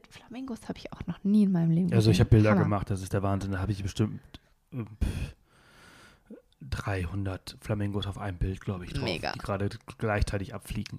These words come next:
Speaker 2: Also
Speaker 1: Wir
Speaker 2: das
Speaker 1: waren
Speaker 2: ist der
Speaker 1: aber
Speaker 2: Wahnsinn.
Speaker 1: nicht wegen der Flamingos
Speaker 2: Genau,
Speaker 1: da.
Speaker 2: nee,
Speaker 1: Wir
Speaker 2: wir waren
Speaker 1: sind,
Speaker 2: am,
Speaker 1: ähm,
Speaker 2: äh, mit Pelican, wie hieß die, wie hieß das Unternehmen?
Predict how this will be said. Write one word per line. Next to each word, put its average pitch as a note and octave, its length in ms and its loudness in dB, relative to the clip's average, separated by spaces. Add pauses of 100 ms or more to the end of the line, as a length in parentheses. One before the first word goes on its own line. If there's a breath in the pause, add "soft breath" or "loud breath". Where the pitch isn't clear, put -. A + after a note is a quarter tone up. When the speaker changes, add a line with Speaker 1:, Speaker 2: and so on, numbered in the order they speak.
Speaker 2:
Also G#3 80 2
Speaker 1:
Wir A3+ 100 10
Speaker 2:
das F3+ 60 4
Speaker 1:
waren A#3+ 240 8
Speaker 2:
ist - 80 -2
der - 80 2
Speaker 1:
aber A3 120 4
Speaker 2:
Wahnsinn. A#3 200 6
Speaker 1:
nicht - 220 -6
wegen A#3+ 200 -2
der A3+ 120 -2
Flamingos A#3 440 0
Speaker 2:
Genau, E3 160 10
Speaker 1:
da. A3+ 220 2
Speaker 2:
nee, C3 300 4
Speaker 1:
Wir A#3+ 160 4
Speaker 2:
wir B3 60 6
waren - 200 6
Speaker 1:
sind, C#4 120 -2
Speaker 2:
am, - 160 0
Speaker 1:
ähm, B2 680 0
Speaker 2:
äh, A#2+ 40 -10
mit - 360 -6
Pelican, C3+ 760 0
wie B2+ 60 -8
hieß D#3 220 -10
die, C3+ 220 -10
wie C#3+ 100 -8
hieß D3 180 -12
das C3 100 -16
Unternehmen? B2 460 -16